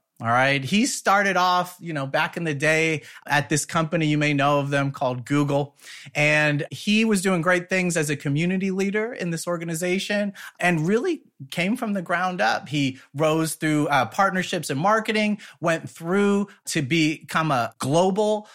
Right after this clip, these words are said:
marketing manager for Google, as well as, I shouldn't say global. I'm sorry. I messed that up, Connor. It was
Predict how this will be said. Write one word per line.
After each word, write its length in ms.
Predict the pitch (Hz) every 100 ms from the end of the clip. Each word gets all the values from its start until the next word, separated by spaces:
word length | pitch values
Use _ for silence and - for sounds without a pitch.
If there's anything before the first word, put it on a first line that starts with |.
| - 123
marketing 500 | 156 202 226 208 208
manager 520 | 214 208 214 220 254
for 580 | - 139 127 123 120 -
Google, 480 | 120 208 233 254 330 - - 160
as 220 | 156 135
well 440 | 135 175 175 170
as, 180 | 165 165
I 120 | 151 165
shouldn't 240 | 160 147
say 100 | 135
global. 360 | 123 107 104 101
I'm 160 | 127 113
sorry. 280 | 113 101 -
I 100 | 127
messed 280 | 127 113 113
that 180 | 95
up, 220 | 92 - -
Connor. 340 | 101 95 95
It 160 | 117 107
was 240 | 110 101